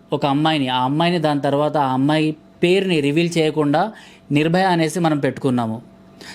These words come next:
So మీడియాలో కూడా ఆ అమ్మాయి నేమ్ని, ఆ అమ్మాయి ఫోటోని ఎక్కడా రివీల్ కానివ్వకుండా, అంటే భారతదేశంలో జరిగిన అత్యంత పాశవికమైన రేప్ కేసులలో ఇదొకటి,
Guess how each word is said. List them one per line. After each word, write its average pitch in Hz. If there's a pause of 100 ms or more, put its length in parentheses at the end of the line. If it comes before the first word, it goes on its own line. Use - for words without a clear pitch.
(160)
So 131
మీడియాలో 170
కూడా 165
ఆ 165
అమ్మాయి 156
నేమ్ని, 151
ఆ 147
అమ్మాయి 147
ఫోటోని 170
ఎక్కడా 180
రివీల్ 165
కానివ్వకుండా, 143
అంటే 139 (380)
భారతదేశంలో 170
జరిగిన 151
అత్యంత 170 (200)
పాశవికమైన 156 (540)
రేప్ 170
కేసులలో 175 (160)
ఇదొకటి, 139